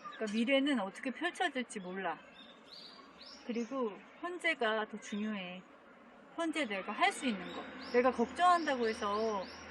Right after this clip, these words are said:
그거를 제가 지금 당장 뭐를 해야 되는 것도 아니고 할 수 있는 것도 아니고 아이들처럼 단순하게 생각하자.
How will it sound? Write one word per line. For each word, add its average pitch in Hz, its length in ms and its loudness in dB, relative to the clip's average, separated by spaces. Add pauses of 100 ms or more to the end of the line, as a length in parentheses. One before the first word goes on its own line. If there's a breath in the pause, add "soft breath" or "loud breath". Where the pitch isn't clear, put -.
(480)
그거를 220 640 2
제가 214 240 -2
지금 208 300 -4
당장 196 640 0
뭐를 180 480 -10 (160)
해야 349 220 10
되는 294 220 4
것도 214 200 -4
아니고 185 440 -4 (320)
할 403 100 6
수 403 140 -2
있는 311 140 2
것도 220 200 -6
아니고 175 160 0
아이들처럼 214 1000 0
단순하게 233 640 2
생각하자. 247 580 -4